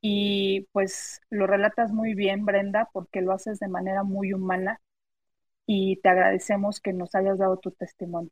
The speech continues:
Es un problema muy grave que estamos viviendo y tiene que ser una política pública urgente en nuestro país que no estamos viendo que se implemente. En algunas entidades federativas lo están haciendo,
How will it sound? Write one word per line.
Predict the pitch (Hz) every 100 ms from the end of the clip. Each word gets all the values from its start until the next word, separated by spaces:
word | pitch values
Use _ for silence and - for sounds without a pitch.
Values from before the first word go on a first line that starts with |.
| _ -
Es | 214 -
un | 214
problema | 220 202 202
muy | 202
grave | 196 196 196
que | 190
estamos | - 190 190 180
viviendo | 185 190 190 196 202 240 -
y | 196
tiene | 196 208 220
que | 214
ser | - 214
una | 214 214
política | - 190 196 220 -
pública | 190 208 220 214 - 233 -
urgente | - 196 - 226 220 - 226
en | 214
nuestro | 185 - 185
país | - 180 269 -
que | -
no | 185
estamos | 190 - 202 196
viendo | 190 196 190
que | 185
se | - 175
implemente. | 175 175 175 170 - _ _ _ _ _ -
En | 202
algunas | 196 214 233 240
entidades | 214 196 208 220
federativas | - 185 175 214 214 214
lo |
están | 190 - 196
haciendo, | 196 - 196 196 220